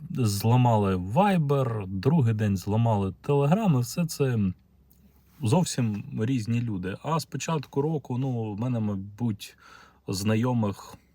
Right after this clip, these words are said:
ну, набереться, мабуть, людей п'ять, яких теж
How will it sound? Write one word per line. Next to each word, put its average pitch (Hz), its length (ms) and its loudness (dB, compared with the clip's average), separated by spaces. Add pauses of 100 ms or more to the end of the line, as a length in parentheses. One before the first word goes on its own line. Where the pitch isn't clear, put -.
(180)
ну, 123 120 0
набереться, 110 580 0
мабуть, 101 380 -4 (320)
людей 104 400 0
п'ять, 104 540 -2
яких 101 300 -12
теж 101 440 -4